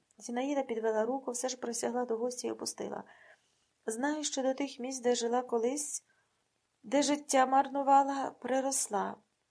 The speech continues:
«Мовчи, таки марнувала, обоє марнували». «Та хто його зна», — сказала Віталія. «А ти сама тепер?» «Як бачиш, батьки, царство їм небесне, давно загинули.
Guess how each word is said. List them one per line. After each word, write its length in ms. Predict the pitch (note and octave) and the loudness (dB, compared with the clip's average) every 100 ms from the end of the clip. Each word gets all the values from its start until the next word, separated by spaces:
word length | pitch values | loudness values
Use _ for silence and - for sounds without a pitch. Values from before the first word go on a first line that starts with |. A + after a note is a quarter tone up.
| _ - | _ -12
«Мовчи, 640 | B3 C#4+ - C#4 C4 A3+ - _ _ - | -10 -8 -8 -6 -6 -8 -12 _ _ -12
таки 240 | B3 C#4+ | -6 -2
марнувала, 800 | C#4+ C#4 C#4 C4+ C#4+ C4 G3+ G3 - _ | 0 0 2 4 6 4 2 -2 -14 _
обоє 340 | - B3 - A3 | -4 0 0 0
марнували». 600 | G3 G3+ G3 F#3+ F#3+ F#3+ _ _ _ _ _ _ _ - | -4 -6 -6 -6 -8 -12 _ _ _ _ _ _ _ -8
«Та 120 | A#3+ | -6
хто 160 | - | -2
його 240 | E4 A#3+ G3 | -2 -2 -4
зна», — 220 | G3 G3+ | -4 -6
сказала 400 | G3+ G3+ G3 G3 | -6 -6 -4 -6
Віталія. 480 | G3 G3 F#3+ F#3+ G3+ _ _ _ _ | -8 -10 -10 -12 -16 _ _ _ _
«А 100 | A#3 | -12
ти 100 | A#3 | -6
сама 300 | A#3+ C4 C#4+ | -4 -2 -4
тепер?» 420 | C#4 A3+ G3 G3+ _ _ _ _ _ _ - | -6 -8 -10 -12 _ _ _ _ _ _ -10
«Як 240 | E4 C#4 | -8 -6
бачиш, 600 | G#3+ G#3 G#3 G#3 G3+ - _ _ _ _ | -6 -6 -8 -10 -10 -12 _ _ _ _
батьки, 540 | A3 A#3+ B3 B3 C#4 C4+ | -2 0 0 -2 -4 -2
царство 440 | C4+ D4+ D#4 A3+ | 0 0 0 -2
їм 160 | A3+ A3 | -2 -2
небесне, 580 | G#3+ G#3+ B3+ - A#3+ - | -2 0 -2 -4 -6 -4
давно 320 | A3+ A#3 D#4 | -6 -4 -6
загинули. 640 | C4 G3 G3+ G3 F#3+ | -6 -8 -8 -10 -12